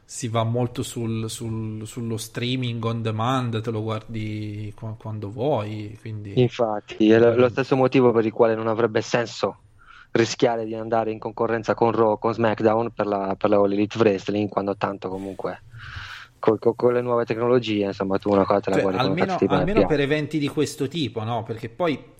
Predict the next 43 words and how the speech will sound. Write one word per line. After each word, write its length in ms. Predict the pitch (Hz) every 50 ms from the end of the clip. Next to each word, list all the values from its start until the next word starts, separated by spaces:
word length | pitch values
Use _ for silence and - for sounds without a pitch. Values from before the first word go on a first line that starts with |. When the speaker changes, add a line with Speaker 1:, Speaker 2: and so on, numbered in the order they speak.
| - - - - - -
Speaker 1:
posso 280 | - 139 131 - - 135
capire 340 | - 139 120 139 170 156 143
i 100 | 123 120
network 560 | 135 143 147 139 - - 135 120 113 - -
che 160 | 113 - 123
vogliono 720 | 113 110 113 117 120 117 117 120 117 117 123 120 110 110 - - - _ _ _ - -
i 100 | 139 127
numeri 560 | 127 135 135 131 127 127 123 123 123 123 120
live, 840 | 120 123 123 127 123 123 123 113 110 113 120 123 123 120 120 120 117
eccetera, 340 | 117 117 - 123 104 139 156
eccetera, 520 | 147 - - 135 123 113 120 123 120 - -
e 80 | - 120 -
quello 260 | - 143 139 131 127
è 20 | 123
un 80 | 117
altro 240 | 113 113 110 113 120
Speaker 2:
Sì. 120 | 110 -
Speaker 1:
discorso, 580 | 110 104 - - 117 101 98 - - - - 104
ma 100 | 110 113
per 160 | - - -
Speaker 2:
I 80 | 110 113
numeri 300 | 127 127 123 120 113 113
Speaker 1:
eventi 300 | 120 127 127 131 127 113 _ _ _ _ -
Speaker 2:
live, 120 | 120 120 - -
i 60 | 120
numeri 280 | 123 120 120 120 120 120
live, 280 | 113 110 107 107 104 95 -
certo, 500 | - - 101 98 92 98 - - - -
Speaker 1:
ma 140 | 139 131 127
per 160 | - 160 151
Speaker 2:
una 80 | 156 -
Speaker 1:
eve-, 100 | - 170
Speaker 2:
cosa 140 | 190 185
Speaker 1:
per, 140 | - 160 156
Speaker 2:
importante. 220 | 160 160 - - - 160
Speaker 1:
per 60 | 156 160
eventi 320 | 156 170 170 156 165 170 151
di 80 | 147 143
questo 340 | - 165 156 - - 180
tipo, 360 | 165 - 151 160 151 - 117 107
cioè, 180 | - 123 113
voglio 240 | 107 113 113 117 127
dire, 300 | 135 143 139 120 113